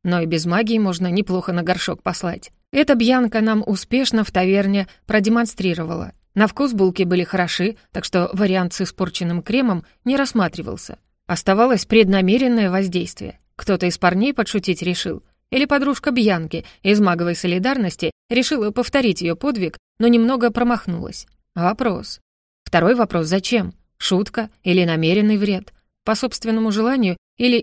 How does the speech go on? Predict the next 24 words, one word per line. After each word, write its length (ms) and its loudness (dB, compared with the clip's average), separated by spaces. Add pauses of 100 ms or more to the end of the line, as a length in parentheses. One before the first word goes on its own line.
исполняя 500 0
чью-то 300 -4
волю? 300 -4 (380)
Кто 200 -2
был 200 -2
целью? 520 -4
Я 360 4
или 360 2
Каталина? 600 -4 (240)
Не 100 2
мог 180 2
же 180 2
злоумышленник 720 0
знать, 300 -2
что 200 -6
я 200 0
понесу 360 -2
их 160 -2
не 180 0
к 80 -12
Каталине, 600 0 (180)
а 140 2
к 80 0
Бьянке. 560 0